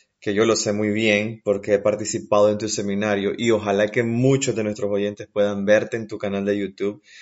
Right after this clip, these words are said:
y escucharte en tu podcast de Spotify, pues me atrevería a decir, eh, ya que te conozco, que tu mensaje final también tiene que ver con el desaprender. Eduardo, ¿podrías darnos tus comentarios finales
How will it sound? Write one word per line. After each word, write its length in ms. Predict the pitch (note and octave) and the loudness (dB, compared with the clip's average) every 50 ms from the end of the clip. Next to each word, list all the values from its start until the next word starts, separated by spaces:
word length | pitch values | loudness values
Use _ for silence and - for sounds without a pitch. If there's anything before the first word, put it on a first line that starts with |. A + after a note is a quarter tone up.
| - _ _ | -20 _ _
y 100 | - G#2+ | -2 -2
escucharte 560 | G#2 G#2 - G2 G2 - - G2+ G2+ G2+ A2 | -2 -2 -4 -6 -4 0 0 0 0 0 -2
en 120 | A2 G#2 | -4 -4
tu 120 | G#2+ G#2 - | -6 -10 -6
podcast 500 | - G2+ G2+ G2+ - - G#2 G#2 - - | -4 -4 -4 -4 -4 -4 -4 -4 -2 -2
de 120 | G2 F#2+ | -2 -2
Spotify, 800 | F#2+ - - _ G2 - - F#2+ F#2 - G2 F#2 G2+ A#2+ C3+ C3+ - _ _ _ _ _ _ _ | -2 -4 -8 _ -10 -8 -8 -12 -8 -4 0 0 0 0 -2 -6 -12 _ _ _ _ _ _ _
pues 140 | _ C#3+ C3+ | _ 2 4
me 100 | C3 C3+ | 6 6
atrevería 520 | C3 - C3+ B2+ B2 A#2 A2+ A#2+ C3 C#3+ D3+ | 6 8 8 8 8 8 8 8 8 8 6
a 80 | D#3 | 6
decir, 560 | D3+ D3 - - D3 D3+ D#3+ E3+ - - _ _ _ _ | 4 2 0 -2 -2 -2 -2 -4 -6 -12 _ _ _ _
eh, 400 | - G#2 G2 G2 G2 G2 G2 F#2+ | -4 -2 -2 0 0 -2 -2 0
ya 140 | F#2 G2+ G2+ | 2 2 2
que 100 | F#2+ G#2 | 2 0
te 140 | F#2 A2 F#2+ | -2 -2 -2
conozco, 720 | G#2+ A2 G#2+ G#2+ G#2+ - - - C3 D#3+ F3 - - _ _ _ _ _ _ _ _ _ | 0 -2 -2 -2 -4 -6 -2 -2 -2 -2 -2 -10 -20 _ _ _ _ _ _ _ _ _
que 160 | _ - B2 | _ 2 2
tu 160 | B2 - - B2 | 2 2 2 2
mensaje 460 | A#2+ A#2 A2 A2 - B2 C3+ E3+ F3 | 2 2 0 2 2 4 4 4 2
final 600 | E3+ E3 C#3+ C#3+ D3+ E3+ F#3+ G3+ G3+ G3+ - _ _ _ _ | 2 -2 -2 -2 0 0 0 0 -2 -4 -12 _ _ _ _
también 360 | C3 A2+ G#2 G#2 A2+ B2 C3 | -4 -2 -2 0 -2 -2 0
tiene 200 | D3 C#3+ C#3+ C#3 | -2 -2 -2 -2
que 120 | A#2+ A#2+ | -2 -2
ver 420 | A#2 A#2 A#2+ B2+ C#3+ C#3+ - _ _ _ _ _ | 0 0 0 0 -2 -4 -10 _ _ _ _ _
con 240 | _ - - A2+ A2 | _ -10 -8 -6 -4
el 120 | G#2+ G#2 | -4 -2
desaprender. 800 | F#2+ G2+ G2 - G2 - - G2 F#2 F#2 F#2 F#2+ G2 G2+ G2+ - _ _ _ _ | -2 -4 -4 -6 -8 -8 -6 -8 -8 -8 -8 -10 -10 -10 -14 -20 _ _ _ _
Eduardo, 640 | A2 G#2 G#2+ A2 A#2 A#2+ A#2 A2+ G#2+ - - - - _ - - - _ _ | -6 -2 2 4 4 4 4 2 0 0 -2 -6 -16 _ -20 -20 -20 _ _
¿podrías 440 | _ A2+ A2+ A2 A2+ B2 C#3 D3+ C#3 | _ 2 4 4 6 4 2 2 4
darnos 480 | B2+ C3+ C#3+ D#3 D#3+ E3 F3 F3 F3 - | 4 4 4 4 2 0 -2 -2 -4 -6
tus 140 | - C3 - | -6 -8 -6
comentarios 500 | - - G#2 G#2 G2+ G2 G#2 A2+ B2+ B2+ | -6 -6 -6 -6 -2 0 0 0 0 -2
finales 720 | - - G2+ G2 G2 G2+ A2 B2+ C3 C#3 C#3+ C#3 C#3 - | -6 -8 -8 -4 -2 -2 0 0 0 -2 -2 -4 -8 -12